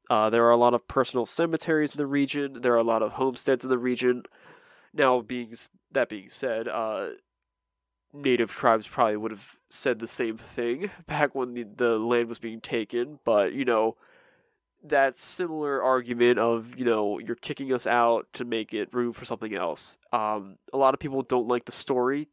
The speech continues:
due to the negative light that it gives, uh, and the attraction that it brings from outside influences. Uh, because, again, it's a very small area.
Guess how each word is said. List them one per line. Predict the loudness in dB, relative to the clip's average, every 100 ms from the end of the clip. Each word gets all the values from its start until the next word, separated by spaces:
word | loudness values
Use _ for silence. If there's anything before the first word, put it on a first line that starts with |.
| -10
due | -8 -6
to | -6
the | -4
negative | -2 -2 -4 -8 -2
light | 0 0
that | -2 -2
it | -4 -6
gives, | -4 -4 -6 -10 -8 2
uh, | 4 4 2
and | 2 -2
the | -4
attraction | -6 -2 0 0 -4 -4
that | -4
it | -4
brings | -4 -2 -2 -6 -10
from | -8 -4
outside | -4 -4 -2 -2 -2
influences. | -6 -8 -6 -4 -4 -6 -8 -12 -18 -20 -20 -20 -20 -20 -2
Uh, | 2 4 6 4 4
because, | 0 2 2 2
again, | -4 0 0 0
it's | -2
a |
very | 0 2 2 0 -4 -8
small | -6 -6 -2 2 4 4
area. | 2 2 0 -6